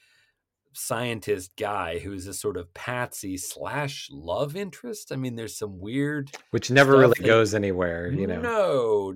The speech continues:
Speaker 1: no. I mean, there's no chemistry on s-, screen between him and Laura Linney, but they try and sort of shoehorn that in.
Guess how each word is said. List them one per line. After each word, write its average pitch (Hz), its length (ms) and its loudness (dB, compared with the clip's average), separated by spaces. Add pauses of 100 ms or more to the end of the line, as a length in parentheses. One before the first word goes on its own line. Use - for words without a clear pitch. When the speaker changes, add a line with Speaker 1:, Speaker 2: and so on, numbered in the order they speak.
(100)
Speaker 1:
no. 131 560 -4
I 113 60 -8
mean, 139 140 0
there's 143 200 -4
no 160 300 0
chemistry 123 520 -6
on 90 140 -6
s-, - 240 -12 (240)
screen 104 380 -10
between 90 260 -12
him 95 180 -10
and 95 120 -14
Laura 95 240 -10
Linney, 101 320 -12
but 87 160 -12
they 92 140 -12
try 104 320 -12
and 113 140 -14
sort 101 220 -12
of 90 60 -12
shoehorn 104 560 -10
that 90 200 -10
in. 90 360 -14